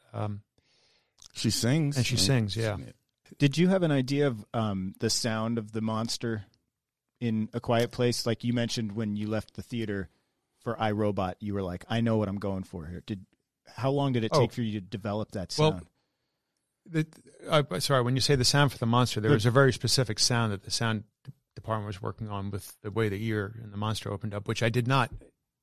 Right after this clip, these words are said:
Speaker 1: in response to that, I did not know what that would be until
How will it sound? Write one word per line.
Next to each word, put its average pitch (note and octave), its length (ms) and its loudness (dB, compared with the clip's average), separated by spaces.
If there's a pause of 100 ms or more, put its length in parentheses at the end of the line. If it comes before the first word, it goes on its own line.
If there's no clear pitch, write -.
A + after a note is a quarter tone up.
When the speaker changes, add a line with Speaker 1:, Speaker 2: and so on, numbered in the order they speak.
(120)
Speaker 1:
in C#3 120 -16 (220)
response A#2+ 400 -4
to A#2+ 60 -4
that, A#2 220 2
I A2+ 80 -2
did A2+ 160 -6
not A#2 220 0
know A2+ 260 -2 (520)
what A2+ 120 -6
that A#2 120 2
would A2 180 2
be B2+ 160 4
until A2+ 400 0